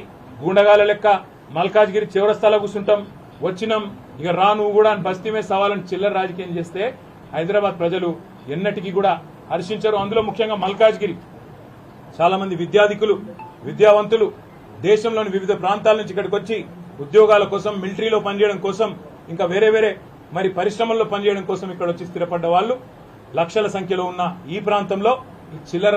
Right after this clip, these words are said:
రాజకీయం, గూండాగర్దీని ఎవరు కూడా సహించరు. అసలు ఎక్కడ ఉన్నది ఈ రాష్ట్రంలో శాంతి భద్రతలు? ఇక్కడ ఉండే ఒక ఎక్స్ ఎమ్మెల్యే డైరెక్ట్గా పోయి సిద్దిపేటలో మా మాజీ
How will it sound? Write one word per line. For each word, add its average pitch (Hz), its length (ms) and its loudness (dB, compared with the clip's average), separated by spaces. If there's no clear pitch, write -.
రాజకీయం, 180 400 -2
గూండాగర్దీని 175 640 -2
ఎవరు 175 220 0
కూడా 160 180 -2
సహించరు. 151 380 -10
అసలు 160 200 -10
ఎక్కడ 196 260 0
ఉన్నది 214 240 -2
ఈ 180 120 -2
రాష్ట్రంలో 202 440 0
శాంతి 196 260 -4
భద్రతలు? 202 360 -4
ఇక్కడ 208 140 4
ఉండే 226 160 2
ఒక 185 80 -6
ఎక్స్ 190 200 -4
ఎమ్మెల్యే 240 280 0
డైరెక్ట్గా 233 480 4
పోయి 233 120 4
సిద్దిపేటలో 226 540 2
మా 214 80 4
మాజీ 208 200 0